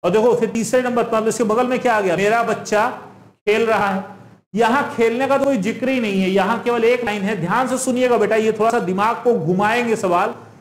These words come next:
इसने कहा है कि मेरा बच्चा यदि भूखा है तो वो रोएगा,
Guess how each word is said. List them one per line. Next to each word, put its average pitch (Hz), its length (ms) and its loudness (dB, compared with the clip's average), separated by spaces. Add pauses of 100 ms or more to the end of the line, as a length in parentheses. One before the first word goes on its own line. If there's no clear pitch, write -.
(100)
इसने 254 300 -2
कहा 247 380 0
है 208 300 0
कि 226 200 -6
मेरा 214 600 2
बच्चा 190 880 -2 (240)
यदि 208 400 2 (100)
भूखा 180 560 0 (160)
है 214 360 2
तो - 520 -4 (560)
वो 240 380 4
रोएगा, 196 1040 0